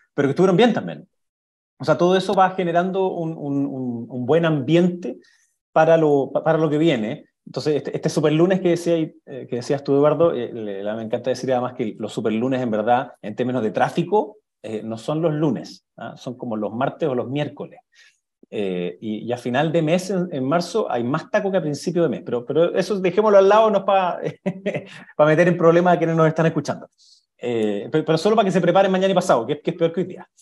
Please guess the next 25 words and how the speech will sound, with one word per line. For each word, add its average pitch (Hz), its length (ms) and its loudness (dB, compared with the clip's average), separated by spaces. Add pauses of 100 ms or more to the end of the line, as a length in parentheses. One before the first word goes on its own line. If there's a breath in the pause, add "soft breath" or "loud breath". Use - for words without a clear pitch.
<laughs> - 180 -20
Eso - 260 -4
sí. - 380 -10 (560 loud breath)
Eh, 104 400 0
pero, 139 160 0
pero 135 160 2
en 156 60 4
esto, 262 460 0
yo 135 140 -2
creo 143 120 2
que 147 60 0
fue 143 140 -6
una 123 80 -6
súper 170 240 -2
buena 180 160 2
noticia, 175 460 -2
una 151 100 -4
tranquilidad. 135 580 -2
No 156 80 -4
tengo 127 160 -4
ninguna 131 300 -4
duda 139 220 0
de 131 80 0
que 127 80 4
además, 131 300 2